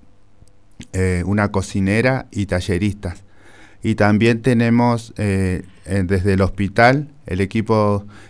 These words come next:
que es del hospital y también son parte del equipo directivo de la O N G,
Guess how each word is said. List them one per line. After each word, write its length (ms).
que 100
es 60
del 140
hospital 460
y 80
también 480
son 280
parte 300
del 80
equipo 280
directivo 480
de 80
la 100
O 40
N 160
G, 300